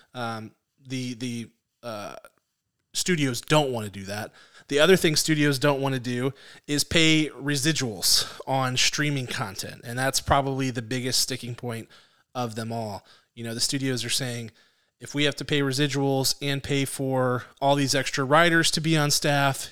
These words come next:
it's gonna be too expensive. It's gonna hurt the production. It's gonna cut into our margins. We're not gonna be able to keep making as many shows, which means you guys will get less jobs." And the writers are saying, like, residuals were a thing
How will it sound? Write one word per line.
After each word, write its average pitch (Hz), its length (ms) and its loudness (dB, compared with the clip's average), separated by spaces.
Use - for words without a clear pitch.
it's 123 200 -4
gonna 135 140 -4
be 120 140 -6
too - 180 -2
expensive. 139 840 -2
It's 135 200 -4
gonna 123 180 -6
hurt 127 180 -4
the - 80 -10
production. 131 720 -2
It's 127 160 -4
gonna 117 160 -4
cut 123 200 -2
into 117 220 -4
our 113 100 -2
margins. 123 600 -2
We're 113 80 -8
not 117 120 -6
gonna 117 120 -12
be 120 60 -4
able 117 120 -4
to 113 60 -10
keep - 260 -14
making 165 380 -2
as 165 100 2
many 160 180 0
shows, 165 320 2
which - 160 -14
means 117 180 -8
you 123 80 -6
guys 120 200 -6
will 120 80 -10
get 107 220 -12
less 151 400 4
jobs." 160 480 6
And 135 140 -4
the 135 40 -2
writers 139 360 2
are 131 60 -2
saying, 135 360 0
like, 123 240 -4
residuals 180 480 6
were 165 360 6
a 156 60 6
thing 139 540 2